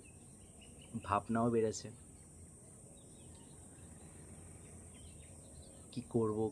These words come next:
কি করব না, এইটা পড়ছি, মাস্টার্স করছি, তারপরে কি করব, তার সঙ্গে কি করা যায়,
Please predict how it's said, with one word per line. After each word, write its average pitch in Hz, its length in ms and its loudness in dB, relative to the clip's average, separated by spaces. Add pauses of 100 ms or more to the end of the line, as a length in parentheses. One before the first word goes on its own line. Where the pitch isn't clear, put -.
কি 127 100 4
করব 110 360 4
না, 104 260 4 (1300)
এইটা 117 380 6 (100)
পড়ছি, 110 600 2
মাস্টার্স 104 540 0
করছি, - 460 -2
তারপরে 98 580 0 (560)
কি 131 120 4
করব, 107 400 4 (880)
তার 107 120 6
সঙ্গে 123 340 8
কি 123 140 0
করা 104 300 8
যায়, 92 320 6